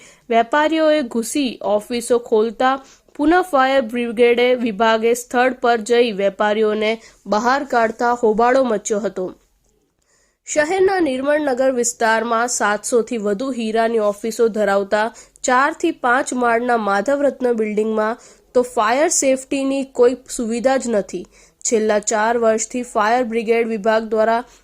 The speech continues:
અનેકવાર નોટિસો આપવા છતાં તેનો કોઈ પ્રત્યુત્તર પણ આપવામાં આવતો નથી. તો દિલ્હીમાં આદર્શનગરમાં રહેતા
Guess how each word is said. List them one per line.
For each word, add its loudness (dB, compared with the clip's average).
અનેકવાર 0
નોટિસો 0
આપવા 0
છતાં -4
તેનો -2
કોઈ 2
પ્રત્યુત્તર -4
પણ -2
આપવામાં 0
આવતો -4
નથી. -6
તો -4
દિલ્હીમાં 4
આદર્શનગરમાં 4
રહેતા 4